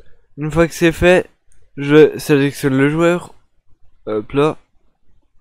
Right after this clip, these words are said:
Donc là, je paye le canon. J'ai sélectionné le joueur, j'ai un écran noir. Et là, il me met sur la cible. Donc vous faites B, vous quittez le mode verrouillage, et vous refaites B, et vous quittez le canon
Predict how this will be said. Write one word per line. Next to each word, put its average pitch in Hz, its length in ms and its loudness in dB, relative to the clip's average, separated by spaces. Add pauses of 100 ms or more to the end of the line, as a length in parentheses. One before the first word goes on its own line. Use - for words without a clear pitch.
(460)
Donc 139 220 -10
là, 156 260 2 (100)
je 139 160 -10
paye 156 220 -4
le 139 140 -4
canon. 139 460 -8 (220)
J'ai 139 220 -10
sélectionné 151 760 -8
le 135 160 -2
joueur, 143 460 -2
j'ai 139 160 -8
un 147 160 -4
écran 131 340 -8
noir. 139 420 -8 (1040)
Et 139 120 4
là, 165 240 8
il 147 160 -4
me 151 60 -4
met 170 120 0
sur 165 220 -2
la 156 100 2
cible. 131 320 -4 (100)
Donc 131 200 -8
vous 147 100 -4
faites 160 260 0
B, 165 320 4 (840)
vous 123 180 -10
quittez 147 340 -4
le 151 60 -2
mode 151 180 0
verrouillage, 147 680 0 (480)
et 127 60 -4
vous 127 220 0
refaites 143 400 0
B, 135 60 -4
et 151 340 0
vous 147 160 -6
quittez 143 240 -10
le 156 60 -10
canon 147 420 -4